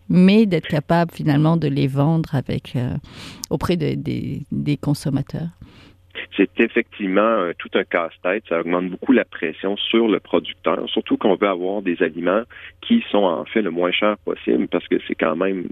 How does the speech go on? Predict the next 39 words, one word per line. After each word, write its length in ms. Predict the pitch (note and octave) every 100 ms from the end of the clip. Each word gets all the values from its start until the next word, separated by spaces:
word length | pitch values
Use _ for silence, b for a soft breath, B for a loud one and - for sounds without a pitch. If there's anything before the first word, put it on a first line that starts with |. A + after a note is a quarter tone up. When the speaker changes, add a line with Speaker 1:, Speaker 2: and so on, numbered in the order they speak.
| -
Speaker 2:
l'agriculture, 680 | D#2 D#2+ F2 - - - -
ça 100 | -
nourrit 280 | E2+ F2+ E2+
le 60 | E2
monde, 280 | F2+ A2 -
comme 160 | F2
on 120 | D#2+ D2+
dit. 180 | - - B B B B
Donc, 260 | F#2+ G2 -
effectivement, 520 | F2+ G#2 - F2+ A2+
puis 160 | - G2+ -
c'est 60 |
d'ailleurs 280 | F#2 F#2 G#2+ -
une 220 | G2+ G2+ G2
des, 340 | F2 E2 -
euh, 60 | E2+ -
une 160 | G#2+ B2+
des 140 | A#2+
facettes 440 | - G2 - B2+ C3+
de, 220 | - F2 -
du 180 | F2+
One 300 | F2+ F#2 F#2+ -
Health 260 | G2+ A#2 -
qui 120 | -
est 40 | F2
un 80 |
peu 200 | E2+ -
moins 320 | G#2+ G2 F#2+ F#2+
bien, 320 | E2+ F#2 F#2 B B _ -
euh, 200 | D#2+ D#2+
caractérisée. 720 | - F2 E2 - F2 F2 F#2 G2+
Donc, 280 | F#2 F#2+ -
c'est 60 |
quoi 160 | - A#2
l'impact 480 | G#2 F2 - F#2+ - _ B B _
de, 640 | F2 F2+ E2+ E2 D#2 C#2 - -
de, 120 | - -
d'une 140 | F#2 F2
seule 220 | G2+